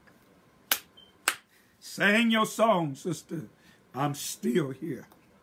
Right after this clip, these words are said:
I'm still here. That's, that's what we gotta do. Let God be God, 'cause he is anyway. So you might as well give up and let him have his way.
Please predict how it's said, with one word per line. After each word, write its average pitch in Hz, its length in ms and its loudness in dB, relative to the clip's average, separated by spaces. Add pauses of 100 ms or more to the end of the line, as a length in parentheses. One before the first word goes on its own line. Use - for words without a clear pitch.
(1900)
I'm 135 100 -20
still - 600 -8 (380)
here. 156 300 0 (1120)
That's, 320 420 4 (420)
that's 285 260 2
what 247 120 0
we 196 100 0
gotta 196 300 0
do. 170 380 -6 (760)
Let 165 300 2
God 196 520 6
be 156 140 2
God, 151 480 -8 (1000)
'cause 127 280 -8
he 135 300 2
is 160 180 0
anyway. 127 500 -4 (400)
So 147 220 -4
you 135 160 -2
might 156 300 -2
as 135 100 -4
well 143 340 -4
give 151 240 -4
up 156 180 -6 (420)
and 110 180 -2
let 135 200 2
him 147 200 -2
have 135 260 -8
his 127 200 -10
way. 101 260 -14